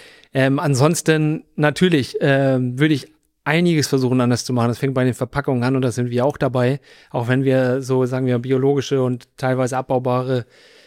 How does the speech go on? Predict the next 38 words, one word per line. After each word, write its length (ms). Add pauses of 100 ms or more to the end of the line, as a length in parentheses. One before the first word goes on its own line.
(120)
äh, 120
Verpackungen, 600
nachhaltige 480
Verpackungen 520
haben, 300 (480)
äh, 200
sehe 140
ich 100
da 120
schon 220
ein 20
großes 280
Thema 220
in 160
Sachen 240
Müll. 320 (160)
Äh, 440
dann 180
sehe 140
ich 40
ein 60
großes 260
Thema 240
in 100
Sachen, 380 (680)
was 200
weggeschmissen 540
wird. 340
Also 220
da 100
sind 220
wir 280
relativ 440
gut 240
dabei, 440
also 200
weil 140
wir 240